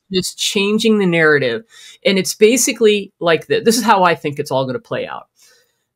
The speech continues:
I think it's basically, can't put it in the M L S anymore. For years and years and years, it was always put into the contract, meaning the buyer came in with an offer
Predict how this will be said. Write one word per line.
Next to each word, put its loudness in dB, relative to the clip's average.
I 4
think -2
it's -6
basically, -2
can't 0
put 2
it 2
in 2
the 4
M 2
L 4
S 0
anymore. -6
For 4
years 4
and 0
years 2
and 0
years, 2
it -4
was 0
always 4
put 0
into 0
the 4
contract, -2
meaning -4
the -4
buyer 2
came 0
in 6
with 4
an 2
offer 0